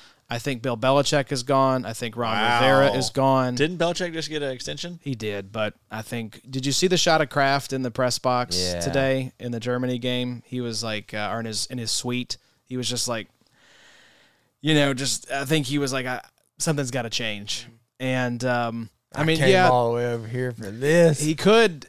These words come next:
Speaker 2: I
Speaker 1: kinda
Speaker 2: mean
Speaker 1: put his thumb on the scale and make him get rid of Mac Jones, but, like, you
Speaker 2: That's,
Speaker 1: know.
Speaker 2: that's where I'd probably start.
Speaker 1: I think, here's what I would do. If you're not willing to fire Belichick, and I think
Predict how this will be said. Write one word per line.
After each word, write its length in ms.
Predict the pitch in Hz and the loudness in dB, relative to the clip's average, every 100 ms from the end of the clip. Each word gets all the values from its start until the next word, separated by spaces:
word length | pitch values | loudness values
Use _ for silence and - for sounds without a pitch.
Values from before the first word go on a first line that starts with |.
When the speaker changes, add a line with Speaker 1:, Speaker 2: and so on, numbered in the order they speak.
| _ | _
Speaker 2:
I 60 | - | 0
Speaker 1:
kinda 180 | 190 165 | 4 4
Speaker 2:
mean 140 | 113 | 2
Speaker 1:
put 180 | 110 185 | 4 4
his 120 | 170 | 4
thumb 220 | - 175 | 4 4
on 100 | 170 | 4
the 80 | 165 | 4
scale 320 | - 175 170 | 2 4 4
and 80 | 160 | 6
make 160 | 156 147 | 4 2
him 100 | 143 | 0
get 140 | 147 | 4
rid 140 | 156 147 | 4 4
of 60 | |
Mac 240 | 147 139 - | 4 0 2
Jones, 680 | 196 226 233 226 214 143 | 6 8 8 8 4 0
but, 200 | 120 131 | 0 -2
like, 460 | 127 123 107 - - _ 98 | 0 -2 -4 -14 -20 _ -12
you 100 | 127 | -6
Speaker 2:
That's, 40 | 127 | -4
Speaker 1:
know. 300 | 120 120 110 | -4 -4 -8
Speaker 2:
that's 260 | - 101 - _ | -14 -14 -16 _
where 160 | 107 107 | -6 -2
I'd 120 | 110 | -2
probably 280 | 123 113 101 | 0 -2 -2
start. 520 | - - 90 92 117 - - | -8 -8 -8 -6 -8 -6 -2
Speaker 1:
I 140 | 147 | -2
think, 360 | - 208 190 - _ | 2 0 0 -6 _
here's 300 | 131 196 262 | 0 4 6
what 80 | 220 | 6
I 100 | 190 | 8
would 140 | 165 135 | 6 4
do. 200 | 123 - | -2 -2
If 160 | 143 143 | -2 2
you're 140 | 165 | 2
not 280 | 175 214 147 | 2 2 2
willing 320 | 175 175 170 | 4 4 2
to 120 | - | -2
fire 420 | 131 147 139 139 127 | 0 2 4 4 4
Belichick, 600 | 123 110 104 110 95 - | 2 0 -4 -4 -6 -6
and 100 | 127 | -6
I 60 | 127 | -4
think 420 | - 170 139 | 0 0 -2